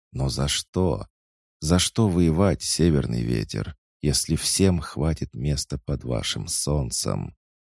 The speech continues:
На мгновение Хаджару стало стыдно за свою попытку сжульничать.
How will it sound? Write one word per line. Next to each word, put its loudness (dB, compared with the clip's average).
На -2
мгновение 2
Хаджару -2
стало -2
стыдно -4
за -10
свою -4
попытку -8
сжульничать. -6